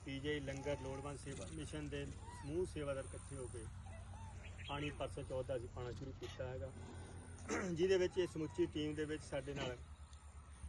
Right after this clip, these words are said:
ਸਾਡੇ ਬਹੁਤ ਹੀ ਸਤਿਕਾਰਯੋਗ ਅਧਿਆਪਕ ਪ-, ਕਿੱਤੇ ਚੋਂ ਜਿਹੜੇ ਹੈ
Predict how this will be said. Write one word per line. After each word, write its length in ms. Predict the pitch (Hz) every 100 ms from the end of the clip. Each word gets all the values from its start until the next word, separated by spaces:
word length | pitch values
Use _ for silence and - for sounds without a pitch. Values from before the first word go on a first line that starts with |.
| - - - - - - - -
ਸਾਡੇ 160 | 139
ਬਹੁਤ 340 | 139 143 160 170
ਹੀ 80 |
ਸਤਿਕਾਰਯੋਗ 680 | 135 - - 127 127 147 143 139 - - - - - - - - - - - - - - - - 180 170 143 123 - - - - 156
ਅਧਿਆਪਕ 400 | 170 151 - 160 - - -
ਪ-, 100 | - - -
ਕਿੱਤੇ 280 | 147 160
ਚੋਂ 180 | 151 151
ਜਿਹੜੇ 240 | 147 151 147
ਹੈ 220 | 127